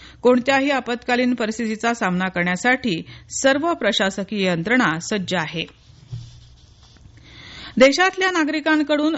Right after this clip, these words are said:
रोख रकमेचा वापर कमी होत असल्याचं रिझर्व्ह बँकेनं म्हटलं आहे. गेल्या तीन वर्षात डिजिटल व्यवहारांचं प्रमाण एकोणीस टक्क्यांवरून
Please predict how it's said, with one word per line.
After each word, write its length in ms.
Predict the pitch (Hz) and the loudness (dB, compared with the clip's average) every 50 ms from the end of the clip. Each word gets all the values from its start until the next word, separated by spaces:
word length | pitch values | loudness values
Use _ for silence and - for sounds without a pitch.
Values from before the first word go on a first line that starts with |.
| - - | -4 -6
रोख 400 | - 220 247 269 311 320 - 302 | -2 2 2 2 2 2 0 -2
रकमेचा 540 | 262 240 226 - 214 240 240 240 - 269 | -2 -2 -2 -2 -2 -2 -2 0 -2 -2
वापर 440 | 262 226 196 180 180 - 240 254 285 285 - - | 0 0 0 0 0 -2 -2 -2 -2 -2 -4 -4
कमी 280 | - 247 254 262 339 370 | -2 2 2 2 2 2
होत 300 | 359 285 254 254 254 - - | 2 2 2 2 0 -2 -8
असल्याचं 600 | 233 - - 208 233 247 269 262 - 220 190 135 - - - - - - - - | -10 -6 -2 0 2 2 0 0 -2 -4 -4 -4 -6 -10 -16 -20 -20 -8 0 2
रिझर्व्ह 380 | 226 240 226 285 320 330 311 | 2 4 4 4 2 2 2
बँकेनं 360 | 294 285 254 233 226 214 220 247 | 2 0 0 0 0 0 0 0
म्हटलं 320 | 240 196 170 - 175 170 | 0 -2 -2 -2 -2 -2
आहे. 220 | 165 165 175 156 - - _ - - - - - - | -2 -2 -4 -6 -10 -12 _ -20 -20 -20 -8 -2 0
गेल्या 180 | 233 254 277 277 277 - | 2 2 2 2 0 -2
तीन 160 | 302 311 311 | 0 2 2
वर्षात 540 | 294 262 247 247 - 269 254 269 262 - - 180 | 2 2 0 0 0 0 0 0 -2 -4 -6 -4
डिजिटल 500 | 175 214 202 214 269 269 302 320 320 302 | -4 -2 -2 -2 -2 0 0 0 2 2
व्यवहारांचं 540 | 277 269 262 262 262 262 254 254 - 269 | 0 0 0 0 0 0 0 0 0 -2
प्रमाण 460 | 254 - 196 190 220 247 240 175 156 156 - - - - - - | -4 -2 -2 0 2 2 2 2 0 -2 -6 -12 -20 -14 -6 -2
एकोणीस 500 | - 233 226 - 277 294 311 339 320 - | -2 0 2 2 2 2 2 2 0 -2
टक्क्यांवरून 680 | 269 247 254 - 226 220 220 202 190 190 220 269 302 | -2 -2 -2 0 0 0 2 0 0 0 0 0 -2